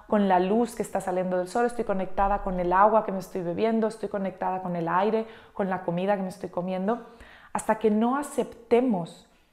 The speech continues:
que estamos interconectados, por eso se llaman tecnologías del interser, hasta que no aceptemos que estamos interconectados con absolutamente todo lo que nos rodea. Es decir, recuerda lo que hablábamos en el otro episodio,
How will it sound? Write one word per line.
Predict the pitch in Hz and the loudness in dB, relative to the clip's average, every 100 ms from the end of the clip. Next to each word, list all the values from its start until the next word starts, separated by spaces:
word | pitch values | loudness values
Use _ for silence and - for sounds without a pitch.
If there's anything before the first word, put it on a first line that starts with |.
| _ _ _ _ - | _ _ _ _ 6
que | 226 220 - | 6 6 -2
estamos | 220 - - 262 285 294 - | -4 0 4 4 4 -2 0
interconectados, | 277 311 285 254 247 208 190 - 220 208 180 | 4 4 6 2 2 0 -2 2 4 4 2
por | 196 | -2
eso | 226 285 | -2 -2
se | |
llaman | 240 226 233 220 | 0 0 -2 -4
tecnologías | 185 190 180 175 - 208 196 | -4 -4 -4 -6 -4 -2 -2
del | 185 180 - | -2 -4 -2
interser, | 240 220 - 175 175 - 170 - - - - - | 0 2 0 -2 -4 -4 -2 -2 -8 -20 -20 -20
hasta | - 220 | -6 -4
que | 214 | 0
no | 220 | 0
aceptemos | 247 233 247 262 | -2 -2 -2 -4
que | 220 | -6
estamos | - 214 233 - | -4 -4 -4 -4
interconectados | 254 302 277 226 - 180 170 - 190 190 196 | -2 -2 0 -2 -4 -8 -8 -8 -6 -6 -8
con | 185 180 | -10 -10
absolutamente | 170 - 190 202 214 208 196 196 190 - - _ _ | -10 -10 -8 -6 -4 -4 -6 -6 -10 -10 -20 _ _
todo | - 294 262 208 | 10 10 10 4
lo | 170 | 0
que | - | -4
nos | 165 165 - | -8 -10 -12
rodea. | - 160 170 165 - - - - _ _ _ _ _ | -12 -4 -2 -2 -4 -12 -20 -20 _ _ _ _ _
Es | 175 | -8
decir, | 185 190 214 175 - - - | -6 -2 0 -2 -6 -20 -16
recuerda | 175 170 202 233 | -10 0 2 4
lo | 226 | 2
que | 196 | 0
hablábamos | 185 196 196 170 | 2 2 2 -2
en | 180 | -6
el | |
otro | 180 180 | -4 -6
episodio, | 180 170 214 190 185 | -8 -4 -2 0 -2